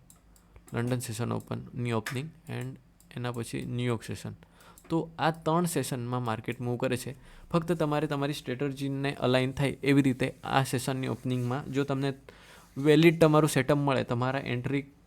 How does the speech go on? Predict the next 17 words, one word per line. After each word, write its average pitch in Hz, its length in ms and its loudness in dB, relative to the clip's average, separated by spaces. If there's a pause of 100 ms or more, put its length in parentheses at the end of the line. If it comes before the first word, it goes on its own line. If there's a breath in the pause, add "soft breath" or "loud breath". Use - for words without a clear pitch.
(120)
ક્રાઇટેરિયા 139 600 6
છે 135 340 -4
એ 131 100 2
ફુલફિલ 135 440 4
થાય 143 180 2
એવો 139 200 6
ટ્રેડ 131 240 0
મળે 123 220 2
તો 147 340 0
લેવાનું 120 380 6
છે. - 180 -12 (200 soft breath)
તો 139 80 -2
તમારા 123 400 2 (400 loud breath)
ટ્રેડની 135 360 2
પ્રોફિટમાં 147 500 0
જવાની 139 340 2
પ્રોબેબિલિટી 127 720 0